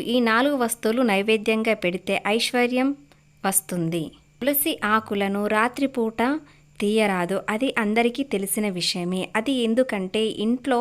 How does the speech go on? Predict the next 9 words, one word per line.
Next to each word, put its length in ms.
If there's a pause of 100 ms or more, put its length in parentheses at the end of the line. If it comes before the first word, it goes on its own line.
(200)
వాస్తు 360 (100)
దోషాలతో 640 (140)
పాటు 340 (520)
అనేక 300 (100)
సమస్యలు 600
వస్తాయి. 560 (460)
సాధారణంగా 800 (120)
సూర్యాస్తమయం 880 (100)
తర్వాత 460